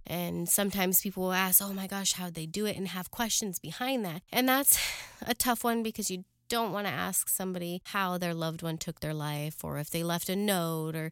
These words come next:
um, if they knew that that was the, gonna be the outcome. And so there is this kind of, like, lack of privacy that they're supposed to air out all of this information.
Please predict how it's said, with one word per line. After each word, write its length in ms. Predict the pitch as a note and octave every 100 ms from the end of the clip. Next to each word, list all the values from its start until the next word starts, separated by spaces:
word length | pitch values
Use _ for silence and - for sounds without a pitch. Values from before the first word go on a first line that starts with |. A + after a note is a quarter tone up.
| -
um, 420 | - E3+ C#3 D#3 D#3+
if 200 | E3+ -
they 180 | G#3 A3
knew 460 | A3+ C4 D4 C4+
that 180 | A3 G3+
that 440 | F#3+ F3+ E3+ - -
was 340 | F#3 F3 - -
the, 180 | - F#3 -
gonna 220 | G#3+ G#3
be 100 | G3
the 160 | F#3 E3+
outcome. 760 | E3+ F3 - - E3+ D#3 E3+ F3+ -
And 400 | G#3+ G3 G3+ -
so 220 | - A#3 A3
there 340 | A3 G#3+ G#3+ - -
is 380 | - A#3 - - -
this 180 | G#3+ -
kind 280 | - A#3
of, 120 | A3 G#3
like, 120 | G3
lack 400 | G3 G3+ A3 -
of 220 | G3+ -
privacy 720 | - F#3+ B3+ A3 F3+ - F#3+
that 240 | F3+ F3 -
they're 140 | G3
supposed 400 | - A#3+ A#3+ -
to 80 | - -
air 220 | G3+ A#3+
out 180 | G3+ -
all 220 | F3+ G3+
of 160 | G3 F3+
this 180 | F3
information. 1040 | F#3+ G3 E3+ E3 G#3 D#4+ - - F3+ F3